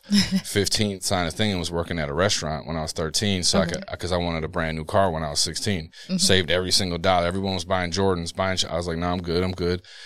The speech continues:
Speaker 2: "Why don't you wanna buy the new clothes and all this other stuff?" "I, I'll just wear a sweatsuit. We're good."
Speaker 1: Mm-hmm.
Speaker 2: Boom, sixteen came around. I had cash to buy a car.
Speaker 1: Right.
Speaker 2: Everybody else didn't have a car.
Speaker 1: Mm-hmm.
Speaker 2: I had,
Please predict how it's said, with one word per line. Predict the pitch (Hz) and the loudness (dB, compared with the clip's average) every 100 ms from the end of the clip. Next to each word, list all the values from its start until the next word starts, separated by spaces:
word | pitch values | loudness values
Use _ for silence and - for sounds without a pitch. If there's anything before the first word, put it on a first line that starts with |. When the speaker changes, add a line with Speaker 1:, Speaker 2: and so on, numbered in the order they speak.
| - - - _ _ - _ | -18 -20 -20 _ _ -20 _
Speaker 2:
"Why | - 143 | 2 4
don't | 160 | 4
you | 151 | 4
wanna | 160 | 2
buy | 147 156 | 4 4
the | 151 | 4
new | 156 | 0
clothes | 147 165 160 143 | 2 6 6 4
and | 139 | 2
all | 147 | 2
this | 147 156 | 4 4
other | 151 | 4
stuff?" | 139 123 110 | 4 0 0
"I, | 107 | 0
I'll | - 110 | 2 2
just | 104 | 4
wear | 101 | 4
a | 92 | 4
sweatsuit. | - 95 - 104 92 | 4 4 4 2 2
We're | 104 | 0
good." | 92 95 92 - - - | 2 2 0 -6 -16 -10
Speaker 1:
Mm-hmm. | 190 | -4
Speaker 2:
Boom, | 180 110 95 | 2 4 4
sixteen | - 104 101 - 120 | 4 4 4 4 2
came | 107 98 | 4 2
around. | 90 92 | 2 2
I | 92 | 2
had | 98 82 | 2 0
cash | - 101 98 - | 4 6 6 4
to | 85 | 2
buy | 87 82 | 4 4
a | |
car. | - 113 - - - | 4 4 4 -6 -4
Speaker 1:
Right. | 180 170 160 - | 2 2 0 -2
Speaker 2:
Everybody | 104 98 92 98 | -2 2 4 6
else | 107 104 | 6 4
didn't | - 95 87 | 2 0 0
have | 78 | 0
a | |
car. | - 107 76 - _ | 4 4 4 -2 _
Speaker 1:
Mm-hmm. | 180 180 - | -10 -6 -2
Speaker 2:
I | |
had, | 95 90 | 2 2